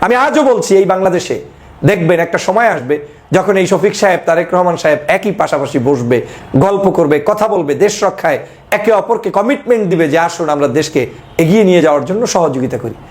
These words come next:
দোষের কিছু না এটা। এ দেশকে রক্ষা করতে হলে আমাদেরকে ঐক্যবদ্ধ থাকতে হবে, এটা দোষের কিছু না, এটা অন্যায় না। রাজনীতি এটাই।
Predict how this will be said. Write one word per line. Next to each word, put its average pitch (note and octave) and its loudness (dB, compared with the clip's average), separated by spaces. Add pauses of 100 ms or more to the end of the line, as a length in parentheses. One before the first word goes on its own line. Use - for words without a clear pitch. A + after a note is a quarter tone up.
(260)
দোষের C4 2
কিছু C#4+ 2
না C#4 2
এটা। E3 0 (440)
এ E3+ 2
দেশকে C#4 2
রক্ষা C#4+ 0
করতে C#4 -2
হলে C#4+ 4
আমাদেরকে C#4 0
ঐক্যবদ্ধ C4+ 0
থাকতে C4 -2
হবে, C4 2
এটা G#3+ 2
দোষের C#4+ 0
কিছু A3 0
না, D#3 2
এটা A#3 2
অন্যায় C4 0
না। D#3+ -6 (340)
রাজনীতি C4 2
এটাই। C4+ 2